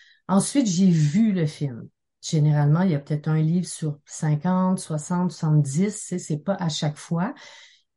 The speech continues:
Il y a quelque chose qui se passe à ce moment-là. Je vois le film se défiler devant mes yeux.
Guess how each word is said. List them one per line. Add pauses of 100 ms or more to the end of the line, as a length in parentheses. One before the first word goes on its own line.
(140)
Il
y
a
quelque
chose
qui
se
passe
à
ce
moment-là.
Je
vois (220)
le
film
se
défiler
devant
mes
yeux.